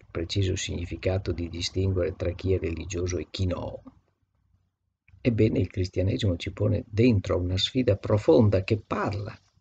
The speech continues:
della nostra visione, del nostro essere Homo sapiens, che vive nella vastità dell'universo e che deve avere coscienza di essere semplicemente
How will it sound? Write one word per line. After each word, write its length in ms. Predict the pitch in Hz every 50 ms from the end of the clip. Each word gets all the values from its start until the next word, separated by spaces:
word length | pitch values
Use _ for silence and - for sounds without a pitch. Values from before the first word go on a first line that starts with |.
| _ _ _ _ _ _ _ _ _ _ _ _ _ _ _ _
della 220 | - 104 104 98 104
nostra 380 | 120 - - - - - 95
visione, 600 | 92 85 90 85 - 80 78 - - - 101 - _ _ _ _ _ _ _ _ _ _ _ _ _ _
del 320 | - 113 104 113 110 110 104
nostro 440 | 117 135 151 - - - - 113 113
essere 380 | - - - - - 117 110 104
Homo 260 | 110 - 147 139 98
sapiens, 920 | - - - - 104 104 - - 107 104 104 101 - - - - - - _ _ _ _ _ _ _ _ _ _ _ _ _ _ _ _ _
che 180 | - - 110 107
vive 400 | 101 123 151 - 101 - 95 92
nella 260 | 98 101 101 104 101
vastità 480 | 104 113 107 - - 110 104 - 139
dell'universo 880 | 135 101 98 95 95 92 90 87 95 87 - - - - - - - - - _ - _ _ _ _ _ _ _ _ _ _ _
e 120 | - - 98
che 100 | - 95
deve 200 | 95 98 95 95
avere 360 | 92 92 101 101 98 92 90
coscienza 800 | _ - - 85 85 - - - 139 147 104 92 87 - - 90
di 140 | 87 92 98
essere 300 | 107 104 - - 98 95
semplicemente 1000 | - - 101 92 - 101 95 - 98 95 107 120 120 117 101 - 98 92 101